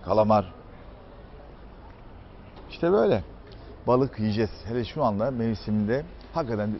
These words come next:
iki yüz lira, yüz lira hakikaten bir kırmızı etin yanında bedava. Bir de yapmayı bilirsek, becerebilirsek, hiç beceremezsen de burada balıkçılar var, balık çarşısında. Ee, onlar pişir-, pişirmesini yapıyorlar.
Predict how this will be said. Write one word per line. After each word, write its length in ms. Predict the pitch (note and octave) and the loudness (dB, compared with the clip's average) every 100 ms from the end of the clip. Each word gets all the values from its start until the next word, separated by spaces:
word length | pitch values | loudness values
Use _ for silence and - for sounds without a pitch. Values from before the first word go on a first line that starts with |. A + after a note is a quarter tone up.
| - - | -8 -12
iki 240 | B2+ - C3+ | -10 -6 -4
yüz 180 | A2 | 0
lira, 100 | G#2 | 0
yüz 260 | G2+ A#2+ A2 | 2 0 -2
lira 200 | G#2+ G2+ F2 - | 0 0 -2 -8
hakikaten 400 | A#2 B2+ G#2+ A2+ - - - - - A2 | -8 -4 -2 -2 -4 -14 -16 -16 -8 -6
bir 80 | B2+ | -2
kırmızı 380 | B2 A#2+ B2+ | 2 4 4
etin 180 | C3+ A#2+ | 2 2
yanında 300 | A2+ A2 A#2+ | 0 0 0
bedava. 360 | B2+ A2+ F2 C2+ - - - - - - - - - - - - - | 2 2 2 -2 -12 -18 -18 -16 -16 -18 -18 -18 -18 -18 -18 -18 -10
Bir 100 | B2 | 0
de 40 | D3 | 6
yapmayı 420 | C3+ A2+ A#2+ B2 | 6 4 2 2
bilirsek, 400 | A2+ C#3 - C3+ - G2 | 2 0 -2 -4 -4 -2
becerebilirsek, 640 | G#2 A#2 A2+ G#2+ - C#3 - - - - - - - | 2 2 2 0 0 -2 -4 -16 -16 -16 -18 -16 -8
hiç 80 | F#3 - | -4 0
beceremezsen 560 | C#3+ C3 A2+ G2+ A2+ | 4 4 2 2 0
de 120 | C#3 D3 | 0 2
burada 240 | C#3 B2+ | 4 4
balıkçılar 360 | C3+ B2+ D3 C3 | 4 2 4 4
var, 180 | G#2 D3 - - - - - A2+ | 4 0 -8 -14 -16 -16 -6 2
balık 200 | B2 B2 | 2 4
çarşısında. 580 | A#2+ G#2 - G#2 A#2+ D#3+ - - | 4 2 -2 -2 0 0 -4 -4
Ee, 320 | A#2+ A#2+ A2+ G#2+ | 0 2 2 2
onlar 300 | C3 C#3+ C3+ | 4 4 2
pişir-, 420 | - - C#3+ C#3+ - | -2 -4 0 0 -2
pişirmesini 560 | A2+ C3 C#3 C3 D3 C#3 | -8 -2 -2 -2 -2 -2
yapıyorlar. 400 | B2+ G2 G#2 | 0 0 0